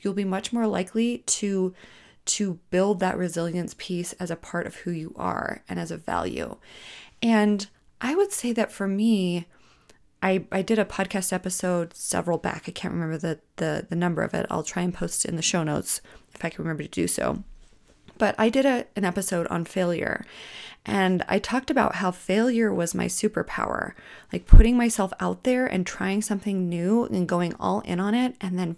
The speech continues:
failing. And the reason why it's my superpower is because it built in me this resilience. So every time I failed, I would get up just a little bit faster and keep going,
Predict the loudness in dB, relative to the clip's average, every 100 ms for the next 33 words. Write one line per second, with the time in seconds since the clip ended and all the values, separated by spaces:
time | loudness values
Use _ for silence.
0 | -8 -4 -2 -2 -4 -8 -12 -16 -20 -20
1 | -18 -18 -20 -2 4 6 6 6 2 -16
2 | -6 0 2 2 2 2 2 2 0 -2
3 | -2 -2 -2 -2 -4 -6 -4 -6 -8 -6
4 | -4 -2 -2 -2 -2 -2 0 -2 0 0
5 | 0 0 -2 -4 -6 -2 0 0 -2 -8
6 | -6 -8 -8 -16 -20 -20 -20 -14 -2 0
7 | 2 2 2 0 0 2 0 -2 -2 0
8 | 0 -2 -2 0 2 2 0 -2 -4 -2
9 | -2 -2 0 -2 -4 -8 -8 -8 -8 -8
10 | -12 _ -10 -8 -6 -4 -4 -8 -12